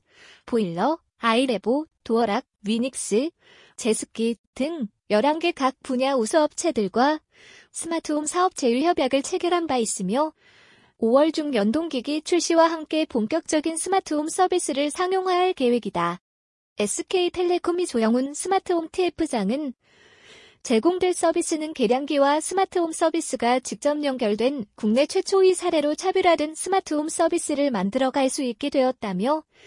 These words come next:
향후 스마트홈 서비스 고도화를 통해 고객에게 혜택이 돌아가는 다양한 제휴 모델들을 지속적으로 공개할 계획이라고 포부를 밝혔다.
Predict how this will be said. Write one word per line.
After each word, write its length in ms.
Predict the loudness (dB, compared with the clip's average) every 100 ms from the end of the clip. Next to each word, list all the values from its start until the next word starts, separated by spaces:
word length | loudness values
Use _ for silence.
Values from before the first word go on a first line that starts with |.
| -20 _ -6
향후 320 | -2 0 0
스마트홈 500 | 0 -4 -2 -2 0
서비스 460 | 0 0 0 -2
고도화를 640 | 0 0 2 2 2 0 -2
통해 420 | -2 0 0 -4 _ -20 _ _ _ -20 _
고객에게 580 | -4 -2 0 -2 -2 -2
혜택이 380 | 0 0 0 0
돌아가는 580 | 2 0 0 0 -2
다양한 460 | -2 0 2 2 -2
제휴 280 | 0 0 2
모델들을 640 | 2 4 2 2 0 0
지속적으로 680 | -2 -6 -4 0 0 0 -4
공개할 460 | -2 -2 0 0 0
계획이라고 840 | 0 2 2 0 -4 2 2 2
포부를 420 | -2 -2 0 0
밝혔다. 720 | 0 -4 -6 -8 -4 -4 -4